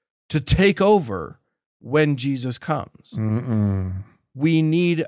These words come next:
Speaker 1: a, a military, an American military presence there, because once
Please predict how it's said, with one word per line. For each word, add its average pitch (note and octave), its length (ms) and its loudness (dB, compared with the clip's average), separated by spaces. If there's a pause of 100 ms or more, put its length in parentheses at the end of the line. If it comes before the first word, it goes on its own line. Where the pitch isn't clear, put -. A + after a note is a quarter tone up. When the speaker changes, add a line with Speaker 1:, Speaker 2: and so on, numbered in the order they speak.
Speaker 1:
a, A#2 420 -2
a C3 100 -2
military, F3+ 600 2
an C#3+ 100 4
American C#3 800 0
military A2 520 -4
presence G2 480 -10
there, F#2+ 460 -10 (720)
because A#2 480 -4 (600)
once D#3+ 680 -2